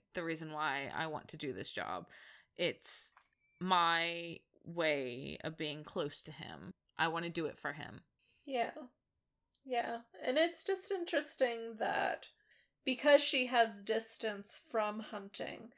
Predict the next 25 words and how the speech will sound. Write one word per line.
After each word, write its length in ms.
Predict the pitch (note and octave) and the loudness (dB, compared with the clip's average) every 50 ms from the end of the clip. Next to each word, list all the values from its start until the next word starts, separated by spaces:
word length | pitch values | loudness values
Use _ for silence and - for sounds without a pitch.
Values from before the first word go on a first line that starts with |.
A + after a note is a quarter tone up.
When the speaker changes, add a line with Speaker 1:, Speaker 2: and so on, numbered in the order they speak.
| - - - _ _ - | -20 -20 -20 _ _ 6
Speaker 2:
that 260 | A#3 A3 G#3+ G#3+ - | 8 8 8 8 6
it 240 | A#3 A3+ A3 G#3 - | 6 4 4 4 4
is 380 | G3+ G#3 G#3+ G#3 G#3 G#3 - | 4 4 4 4 2 -2 -6
her 380 | - A3+ A#3+ A3+ A3+ A3 G#3+ - - - | -2 2 4 4 6 6 4 2 0 0
approaching 840 | - G3+ - - - C4 B3 B3 B3+ B3+ - - A3+ G#3+ A3 G#3+ G#3+ | -2 -4 -4 0 4 6 6 6 6 6 2 0 0 -2 -2 -4 -4
this 300 | G3+ G3 - - - - | -4 -4 -4 -4 -6 -6
job 560 | - - - - - - - - B3 B3 G#3+ | -4 -2 0 0 2 2 0 -2 -2 -4 -2
that 300 | G3+ G3 - - G#3 G3+ - _ _ | 0 0 0 0 -4 -6 -12 _ _
builds 300 | - A3+ A3 A3 G#3 - | 0 0 2 2 0 0
that 220 | - G3+ F#3+ - - | 0 0 -2 -2 -6
connection 640 | - - G#3+ G#3 G3 G3+ - - - - - - - | -10 -8 -4 -4 -4 -4 -4 -6 -6 -6 -8 -10 -8
with 320 | - - - - - - - - | -6 -4 -4 -4 -6 -8 -10 -10
her 160 | - - G3 | -8 -8 -6
deceased 500 | G3 G3 G3 - - - - G3 - - | -6 -6 -6 -4 -4 -6 -6 -8 -10 -8
father. 600 | - - - - - - - - - - A3 - - _ _ _ _ _ _ _ _ _ _ | -6 -6 -4 -4 -4 -4 -4 -6 -6 -8 -8 -12 -18 _ _ _ _ _ _ _ _ _ _
Whereas, 560 | - A3+ A3+ A3 G#3+ G#3+ G#3 G#3+ G#3+ - - - - _ _ _ _ _ _ _ - | 2 6 6 8 8 6 4 2 0 -4 -8 -10 -12 _ _ _ _ _ _ _ -2
like, 280 | - A3 G#3 G3 - | 0 0 0 -4 -6
Dean, 680 | - A#3 A#3+ B3+ C4+ C4+ C4 B3 A3+ A3 G#3+ G#3+ G3+ G3 - - _ | -4 -2 0 0 0 0 0 -2 -2 -4 -8 -10 -12 -14 -16 -18 _
you 220 | G#3 A3+ A3+ A3+ | -8 -6 -4 -4
don't 400 | G3 G3+ A3+ A#3 A3+ A3 G3+ - | 0 4 6 6 6 4 0 -4
see 240 | - - - A3+ A3+ | -6 -4 -4 0 2
that 240 | - - - - - | 2 2 2 0 -2
same 260 | - A3 G#3 G3+ G3+ | -2 -2 -2 -2 -2
relationship 760 | G3+ G3 G3 G3+ F#3+ A3 A3 - - G3+ G3+ - G#3 G3 - | -2 0 0 2 2 2 2 0 -2 -4 -2 -2 -2 -2 -2
with 160 | - G3 - | -4 -6 -6